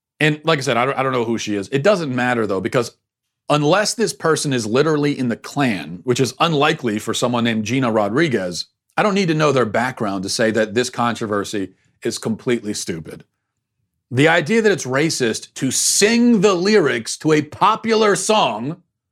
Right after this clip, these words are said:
that's been on the radio for, like, twenty years is just beyond the bounds of stupidity. It, it goes beyond stu-, it, you know, pure stupidity. It, it, it leaves the atmosphere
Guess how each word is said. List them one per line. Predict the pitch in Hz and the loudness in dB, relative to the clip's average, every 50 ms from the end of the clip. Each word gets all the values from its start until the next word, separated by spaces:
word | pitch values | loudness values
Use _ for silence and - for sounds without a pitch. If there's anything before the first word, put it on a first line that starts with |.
| _ _ _ _ _ _ _ _ _ _ _ _ _ _ _ _ _ _ _ | _ _ _ _ _ _ _ _ _ _ _ _ _ _ _ _ _ _ _
that's | - 143 143 - | -2 -2 -2 2
been | - 202 214 | 2 4 4
on | 214 208 202 | 4 4 4
the | 190 | 4
radio | 175 185 202 220 202 180 156 143 139 | 6 6 6 4 4 4 2 2 2
for, | 139 156 | 2 2
like, | 147 143 139 139 | 0 0 0 -2
twenty | - - - 170 185 202 196 185 | -6 -8 -4 0 0 0 0 0
years | 180 170 208 220 190 - 110 113 127 127 - - - _ _ _ _ _ _ _ _ _ _ _ _ _ _ _ _ _ _ _ _ _ - | 0 2 4 4 4 4 2 0 -2 -4 -6 -8 -10 _ _ _ _ _ _ _ _ _ _ _ _ _ _ _ _ _ _ _ _ _ -2
is | 139 143 139 | 0 0 0
just | - - 180 180 - - - 123 113 | 2 2 2 2 0 -2 -8 -8 -6
beyond | 147 156 156 156 160 165 175 175 180 175 165 160 | -4 -2 0 0 2 2 2 2 0 0 0 0
the | 147 | 2
bounds | 139 143 131 127 120 120 113 101 | 2 2 0 0 -2 -4 -4 -4
of | 101 90 | -6 -8
stupidity. | - - 101 87 98 95 80 76 - - - 73 | -8 -10 -10 -10 -8 -10 -12 -12 -14 -18 -14 -4
It, | - 139 139 143 | 0 2 2 4
it | 143 143 - 147 160 151 | 4 2 2 0 0 0
goes | - 165 156 160 135 120 | 2 2 2 2 2 -2
beyond | 117 131 139 147 165 170 170 175 151 | -4 -2 0 2 2 2 2 0 -2
stu-, | - - 156 147 151 - _ | -2 -2 -4 -4 -4 -8 _
it, | - 147 151 156 | -4 0 0 2
you | 151 - 123 95 127 143 139 | 0 0 -4 -6 -4 0 0
know, | 127 123 113 - _ | 0 0 -2 -6 _
pure | - - 165 156 156 147 | -6 -2 0 0 0 0
stupidity. | - - 143 127 147 147 143 139 143 139 139 123 | -2 -4 -2 0 2 2 2 2 2 0 0 -2
It, | 135 131 135 | -2 -4 -6
it, | 135 - - | -8 -6 -4
it | 147 139 | -4 -2
leaves | 139 135 151 180 190 190 156 131 | 0 0 0 0 0 -2 -2 0
the | 143 147 151 | 2 2 4
atmosphere | 151 165 - 139 139 135 - - - 117 113 104 104 101 101 - | 2 2 0 -4 -8 -8 -8 -4 -2 0 0 0 0 -2 -4 -6